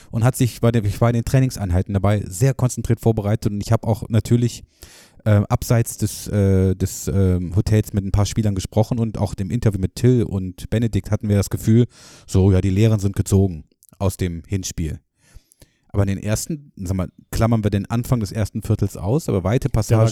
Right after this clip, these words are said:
Speaker 2: genau wie im ersten Spiel.
Speaker 1: Ja, zweite, drittes Viertel, das war eine Doublette des ersten Spiels. Wir sind da nicht,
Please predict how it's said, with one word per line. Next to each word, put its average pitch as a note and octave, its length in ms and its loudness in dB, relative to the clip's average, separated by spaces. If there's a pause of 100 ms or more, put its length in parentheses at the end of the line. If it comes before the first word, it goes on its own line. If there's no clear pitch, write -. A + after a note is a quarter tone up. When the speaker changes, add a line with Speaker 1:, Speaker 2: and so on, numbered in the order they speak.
Speaker 2:
genau G#2+ 220 0
wie G#2 60 2
im F2+ 180 -4
ersten F2 360 -8
Spiel. - 240 -6
Speaker 1:
Ja, A2+ 220 4 (240)
zweite, B2 560 2
drittes B2+ 300 0
Viertel, C#3 160 2
das A#2+ 120 -4
war A2+ 200 2
eine A2 320 2
Doublette G#2+ 480 0
des D3+ 120 -12
ersten - 340 -4
Spiels. - 420 -6
Wir A2+ 80 2
sind A#2+ 160 -2
da A#2+ 120 4
nicht, A#2+ 540 -2